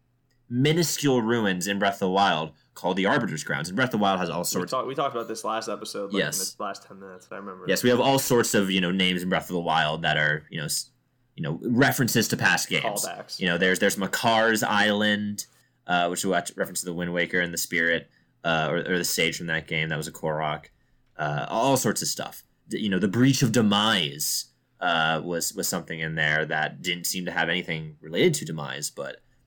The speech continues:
Speaker 1: many people still
Speaker 2: Who knows?
Speaker 1: speculated that that could be, like, the, the breach where Demise's monsters first broke through the land, like in Skyward Sword said. But now we have, c-, 'cause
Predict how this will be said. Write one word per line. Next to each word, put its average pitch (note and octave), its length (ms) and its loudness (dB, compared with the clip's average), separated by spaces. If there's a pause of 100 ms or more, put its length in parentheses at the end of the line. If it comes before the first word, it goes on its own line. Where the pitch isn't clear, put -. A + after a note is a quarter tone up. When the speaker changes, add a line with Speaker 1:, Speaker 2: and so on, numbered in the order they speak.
Speaker 1:
many E2 180 -2
people D2+ 380 -6
still D#2 340 -4
Speaker 2:
Who D#2 60 -6
knows? - 100 -8
Speaker 1:
speculated F2+ 440 -2
that E2 120 -2
that E2 160 -2
could E2 120 -12
be, E2 140 -4
like, D2+ 280 -10
the, D2+ 260 -6 (480)
the A2+ 120 -2
breach G2+ 440 -2
where G2+ 100 2
Demise's F2 480 -2
monsters D#2+ 760 -4 (100)
first - 380 -4
broke F2 280 -6
through F#2 120 -6
the E2 120 -4
land, D#2+ 300 -4
like D2+ 140 -10
in D#2 80 -10
Skyward D2 380 -4
Sword D2+ 260 -8
said. D2+ 300 -6 (460)
But E2+ 400 0 (1000)
now A2 300 4
we A2 200 4
have, F#2 600 2 (840)
c-, - 60 -20 (200)
'cause - 180 -2